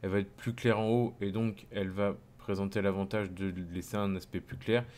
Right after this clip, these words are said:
et donc tomber dans les creux dans le fond. Ça colore tout.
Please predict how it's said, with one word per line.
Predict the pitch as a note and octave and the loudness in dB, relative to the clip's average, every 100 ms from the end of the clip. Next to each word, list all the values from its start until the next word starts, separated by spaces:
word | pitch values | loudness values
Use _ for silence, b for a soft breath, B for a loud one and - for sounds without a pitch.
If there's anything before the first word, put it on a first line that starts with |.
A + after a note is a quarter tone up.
| B B - | B B -6
et | |
donc | F#2+ G2 | -2 -2
tomber | - G#2 G2+ | 0 2 2
dans | F2+ | 2
les | F2 | -2
creux | E2+ - | -4 0
dans | A#2 A2+ | 2 2
le | |
fond. | A2+ C3+ A2 - B B B B B B B B | 0 -2 -2 -6 B B B B B B B B
Ça | - - C#3+ | -8 6 6
colore | A#2+ C#3 C3+ D3+ - | 8 10 12 10 8
tout. | F#3+ F3 | 8 8